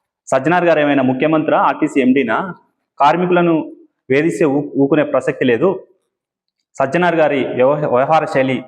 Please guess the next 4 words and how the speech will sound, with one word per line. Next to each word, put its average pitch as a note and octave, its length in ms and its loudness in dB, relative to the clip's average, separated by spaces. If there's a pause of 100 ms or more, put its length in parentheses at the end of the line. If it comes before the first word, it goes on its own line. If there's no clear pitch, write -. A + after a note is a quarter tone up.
(520)
మార్చుకోవాలని" D3 540 0
ఆయన B2 360 -2 (1040)
హెచ్చరించడం C3+ 540 -2
జరిగింది. F#2 440 -6